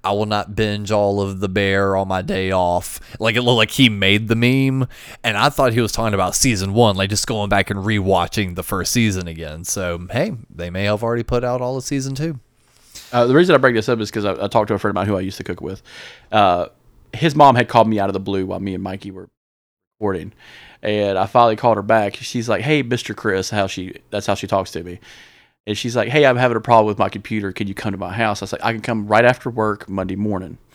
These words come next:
Speaker 2: I drive an hour to this woman's house. Yeah, unplugged the surge protector, plugged it back in, and her s-, monitor said no signal. You know what it was?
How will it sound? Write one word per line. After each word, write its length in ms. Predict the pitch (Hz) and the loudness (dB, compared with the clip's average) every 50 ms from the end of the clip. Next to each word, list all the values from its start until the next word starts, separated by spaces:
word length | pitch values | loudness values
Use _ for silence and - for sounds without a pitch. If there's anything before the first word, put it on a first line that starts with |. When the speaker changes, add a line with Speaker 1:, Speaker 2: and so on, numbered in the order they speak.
| - - - - _ - - _ _ - | -20 -20 -20 -20 _ -20 -20 _ _ -4
Speaker 2:
I 80 | - | 0
drive 160 | 107 113 110 | 2 2 2
an 60 | 107 - | 2 2
hour 260 | 113 127 127 135 139 135 | 4 6 6 6 6 4
to 60 | 139 | 2
this 180 | 127 127 113 123 | 0 -2 -2 -2
woman's 240 | 127 120 120 113 - | -4 -6 -6 -6 -4
house. 420 | 117 113 107 92 92 - - - _ _ _ _ _ _ _ _ _ _ _ _ _ _ _ _ - | -2 0 0 0 -2 -6 -12 -16 _ _ _ _ _ _ _ _ _ _ _ _ _ _ _ _ 0
Yeah, 140 | 135 127 107 | 2 2 4
unplugged 400 | 120 131 156 156 - 165 156 147 | 4 2 2 2 2 0 0 0
the 60 | 143 | 0
surge 260 | - - 139 143 135 - | 0 2 2 2 0 -2
protector, 500 | 131 - 127 98 87 - - 82 80 - _ _ _ _ _ _ _ _ _ _ _ _ _ _ _ _ - | -6 -4 -4 -4 -4 -4 -10 -12 -12 -14 _ _ _ _ _ _ _ _ _ _ _ _ _ _ _ _ 0
plugged 200 | 117 110 107 107 | 0 0 0 0
it 100 | - - | 2 4
back 260 | 113 120 123 - - | 4 4 4 2 0
in, 320 | 90 113 117 110 98 78 - | -4 -2 -2 -2 -2 -4 -6
and 100 | 95 98 | -6 -6
her 60 | 104 90 | -4 -4
s-, 240 | 90 - - - - 127 | -6 -6 -10 -10 -6 -2
monitor 400 | 120 135 147 147 135 117 110 101 | 0 2 2 2 0 -2 -4 -2
said 220 | - - 101 98 | -2 -2 -4 -2
no 160 | 101 101 104 101 | -2 -2 -2 -2
signal. 480 | - - 104 107 98 82 87 98 - _ - - - - - _ _ _ _ _ _ _ _ _ _ _ _ - | -4 -6 -6 -6 -8 -10 -14 -14 -18 _ -20 -20 -20 -20 -20 _ _ _ _ _ _ _ _ _ _ _ _ -4
You 60 | 120 120 | 0 2
know 40 | |
what 80 | 120 120 | 4 4
it 40 | 110 | 4
was? 320 | 120 127 127 123 - - | 4 4 2 2 -2 -8